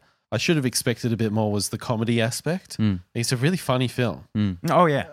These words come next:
Speaker 1: It's, it's a very entertaining, it's, it's almost lighthearted. You know, it, it definitely,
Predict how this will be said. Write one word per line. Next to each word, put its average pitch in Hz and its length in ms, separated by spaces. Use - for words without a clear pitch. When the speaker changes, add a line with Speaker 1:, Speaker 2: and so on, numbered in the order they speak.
Speaker 1:
It's, - 300
it's 113 180
a 120 60
very 120 320
entertaining, 113 880
it's, 110 200
it's 120 200
almost 139 300
lighthearted. 120 760
You 107 100
know, 107 140
it, 107 240
it - 140
definitely, 113 500